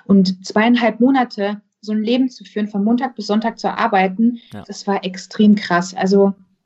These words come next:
Speaker 1: ich hatte mich dann auch mal verletzt und hatte auch Schmerzen, hab,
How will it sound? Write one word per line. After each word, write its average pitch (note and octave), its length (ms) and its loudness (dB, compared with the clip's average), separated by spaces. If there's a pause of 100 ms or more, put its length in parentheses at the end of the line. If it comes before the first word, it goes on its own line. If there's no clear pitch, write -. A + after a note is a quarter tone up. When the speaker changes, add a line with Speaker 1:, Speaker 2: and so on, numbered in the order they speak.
(320)
Speaker 1:
ich - 140 -4
hatte A3+ 180 2
mich G#3+ 120 4
dann G#3 120 -2
auch G3+ 100 -6
mal G#3 160 2
verletzt G#3 580 -2
und F#3+ 120 -6
hatte G3+ 260 -4
auch F#3+ 60 -6
Schmerzen, G#3 720 -2 (360)
hab, - 180 -2